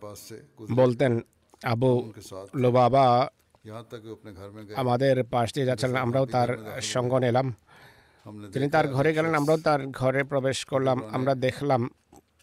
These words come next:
Speaker 2: এক ব্যক্তি
Speaker 1: কাপড়ে মে বেঠা হ্যায়। মানে এসে শোনা,
Speaker 2: ছেঁড়া
Speaker 1: ও কেতা
Speaker 2: পুরনো
Speaker 1: থা
Speaker 2: কাপড়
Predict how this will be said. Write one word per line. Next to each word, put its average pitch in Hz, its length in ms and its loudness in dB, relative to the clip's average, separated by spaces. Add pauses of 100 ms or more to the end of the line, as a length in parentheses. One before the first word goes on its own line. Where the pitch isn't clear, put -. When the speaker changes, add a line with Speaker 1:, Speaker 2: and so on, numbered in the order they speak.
(420)
Speaker 2:
এক 131 220 -2
ব্যক্তি 131 580 -4
Speaker 1:
কাপড়ে 110 300 -16
মে 110 220 -14
বেঠা 101 320 -18
হ্যায়। 110 140 -16 (1040)
মানে 110 180 -16
এসে 101 100 -16
শোনা, 107 220 -8
Speaker 2:
ছেঁড়া 135 400 2
Speaker 1:
ও 101 40 -20
কেতা 110 160 -16
Speaker 2:
পুরনো 127 320 0
Speaker 1:
থা 127 60 -12
Speaker 2:
কাপড় 127 420 -2